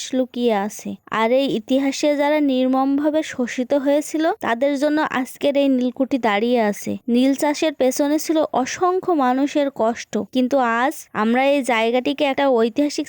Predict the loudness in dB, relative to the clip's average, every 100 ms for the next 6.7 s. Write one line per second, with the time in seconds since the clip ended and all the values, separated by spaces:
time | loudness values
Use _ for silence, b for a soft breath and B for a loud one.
0 | -8 -6 -2 -2 0 -4 -2 -2 0 2
1 | 2 0 0 0 0 0 -4 -2 -2 -2
2 | -4 -8 -8 -2 2 2 2 0 2 4
3 | 4 4 0 -4 -4 -4 0 -2 0 2
4 | 2 2 0 -2 -2 0 0 -4 -2 0
5 | 2 0 0 0 -2 -4 -4 0 2 0
6 | 0 0 0 -2 -2 0